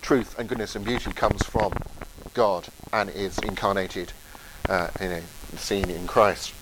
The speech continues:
So as, uh, late Timothy Keller, uh, said, just to finish up with a couple of quotes, Timothy Keller says, "People change not by merely, uh, changing their thinking,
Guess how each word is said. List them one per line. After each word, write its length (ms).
So 160
as, 140
uh, 220
late 220
Timothy 340
Keller, 460
uh, 240
said, 340
just 220
to 160
finish 320
up 100
with 80
a 60
couple 240
of 80
quotes, 500
Timothy 280
Keller 200
says, 220
"People 420
change 340
not 240
by 160
merely, 420
uh, 180
changing 400
their 140
thinking, 600